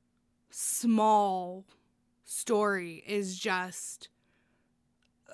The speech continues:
I, I, I can't appreciate his, his craftsmanship, craftsmanship and ability enough. Just, I thought it was beautiful. So also thank you to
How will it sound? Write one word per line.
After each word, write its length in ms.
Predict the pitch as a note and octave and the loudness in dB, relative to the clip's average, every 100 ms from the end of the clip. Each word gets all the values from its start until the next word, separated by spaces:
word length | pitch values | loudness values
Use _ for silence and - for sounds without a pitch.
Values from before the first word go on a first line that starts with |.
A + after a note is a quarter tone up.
| - | -6
I, 320 | C#3+ A3+ G3+ G3+ | 0 0 0 -6
I, 200 | G3+ - | -8 -6
I 120 | G#3+ G#3+ | -4 -4
can't 280 | - G3+ | -4 -4
appreciate 760 | F3 - G3 F3 G#3 F3+ F3 - _ - | -4 -2 -2 -2 -6 -6 -8 -12 _ -14
his, 480 | G3 F3+ F#3+ - - | -8 -4 -4 -8 -12
his 220 | F#3+ F#3+ | -8 -8
craftsmanship, 680 | - G#3 F#3 - G3+ F#3 - _ - | -4 0 0 0 -6 -8 -10 _ -14
craftsmanship 1600 | - A3+ A#3+ - - - - A3+ G#3 G#3 F#3 - - G#3 G3 - | 2 4 4 2 -10 -12 -6 -2 0 0 0 0 2 2 2 -10
and 80 | A3 | -8
ability 560 | F#3+ E3+ G#3 G3+ F#3+ F3 | -6 -4 -4 -4 -6 -8
enough. 640 | F#3 E3+ - - - - - - - _ - | -6 -6 -6 -12 -20 -20 -20 -20 -20 _ -6
Just, 280 | G#3 F#3 - | -4 -4 -6
I 140 | F#3+ | -6
thought 180 | F3+ F3 | -6 -8
it 60 | E3 | -8
was 120 | F#3 | -12
beautiful. 340 | - - - | -16 -18 -14
So 280 | - G#3+ G3 - - - | -6 -4 -4 -8 -20 -2
also 380 | D4 C#4+ D#4 C4+ | 2 2 2 2
thank 240 | C4+ B3 | 0 -2
you 140 | B3 A#3+ | -2 -6
to 240 | - A#3 | -4 -4